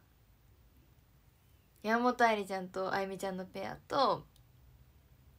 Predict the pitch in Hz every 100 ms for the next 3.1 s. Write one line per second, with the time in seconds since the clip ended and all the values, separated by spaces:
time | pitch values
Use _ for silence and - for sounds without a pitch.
0 | - - - 214 214 208 208 208 190 190
1 | 190 190 196 190 - 196 - - 196 190
2 | 202 - 190 190 196 190 196 - 285 233